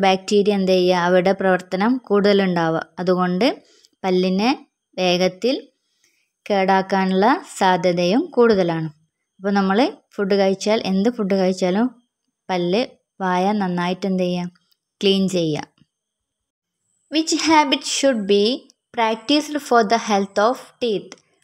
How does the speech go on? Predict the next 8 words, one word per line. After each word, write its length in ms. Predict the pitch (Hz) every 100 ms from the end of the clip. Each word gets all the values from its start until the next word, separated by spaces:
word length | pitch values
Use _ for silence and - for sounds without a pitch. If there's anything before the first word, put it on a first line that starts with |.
| -
പല്ലിൻ്റെ 400 | 190 190 190 202 202
നല്ല 180 | 190 196 202
ആരോഗ്യത്തിന് 520 | 190 196 196 196 214 214
നമ്മൾ 180 | 196 202 190
എന്തെല്ലാം 400 | 190 208 208 226 240
ശീലങ്ങളാണ് 680 | 208 196 185 180 175 170 208 302 -
പാലിക്കേണ്ടത്? 600 | 277 262 247 220 180 170 185
Why? 120 | 185